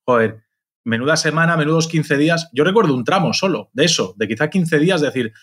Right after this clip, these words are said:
ahora, cuando volvió de la lesión, creo que la primera semana o, o estuvo quince días donde jugó ahí, no sé, tres, cuatro, ocho partidos, no lo sé exactamente, pero por ahí, decir, "Ahora sí, joder, ahora sí estamos viendo a Anthony Davis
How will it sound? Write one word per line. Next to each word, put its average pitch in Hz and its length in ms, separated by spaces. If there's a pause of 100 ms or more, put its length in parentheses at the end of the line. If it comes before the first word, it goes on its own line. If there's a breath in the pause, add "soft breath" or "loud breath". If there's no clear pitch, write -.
(160 soft breath)
ahora, 117 340
cuando 139 200
volvió 139 200
de 226 80
la 208 80
lesión, 208 500
creo 170 180
que 175 60
la 170 100
primera 156 300
semana 143 580
o, 135 500 (220)
o 123 80
estuvo 151 280
quince 147 280
días 175 200
donde 131 160
jugó 120 240
ahí, 135 340
no 117 140
sé, 110 140
tres, 104 220
cuatro, 110 240
ocho 120 320 (200)
partidos, 117 380
no 139 80
lo 139 100
sé 117 120
exactamente, 101 500
pero 123 140
por 120 120
ahí, 170 200 (300 loud breath)
decir, 139 440
"Ahora 123 420
sí, 147 240
joder, 107 300
ahora 131 240
sí 208 180
estamos 117 280
viendo 120 200
a 120 40
Anthony 120 280
Davis 127 400